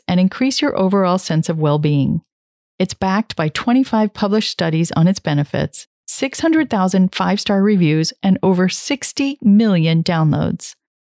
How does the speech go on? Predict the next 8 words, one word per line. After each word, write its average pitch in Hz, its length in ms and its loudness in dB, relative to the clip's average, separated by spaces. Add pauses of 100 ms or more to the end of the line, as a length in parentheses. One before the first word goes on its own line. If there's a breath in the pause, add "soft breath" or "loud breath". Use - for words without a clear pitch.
(520)
Headspace 247 440 -4
makes 214 200 0
it 202 160 -4
easy 233 300 2
for 262 120 -2
you 208 220 4
to 202 100 -2
build 175 300 0